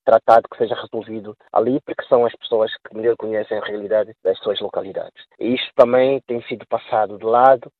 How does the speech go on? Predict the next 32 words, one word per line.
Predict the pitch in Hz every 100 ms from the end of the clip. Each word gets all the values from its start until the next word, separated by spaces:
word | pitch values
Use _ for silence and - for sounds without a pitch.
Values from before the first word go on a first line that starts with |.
| _
porque | - 123 -
a | 131
única | 165 - 135
lei | 139 139 117
que | 120
ainda | 117 113
falta | - 120 107 -
para | 104 -
ser | 107
aprovada | 110 107 98 101 98
a |
nível | 101 98
da | 98
Assembleia | - 101 101
Nacional | 98 - 104 113 - _
não | - 123 127 117 _ -
tem | 127 123 -
sido | 113
programada | - 104 104 104 120 120 110
para | 101 101
ser | 110 -
discutida. | - - - 120 120 120 - -
A | 98
lei | 127
já | 135 -
foi | 180
discutida | 175 - 135 139
até | 131 139
na | 127
gener-, | 110 107 95 107 110
na | 110
generalidade. | 104 107 101 95 92 90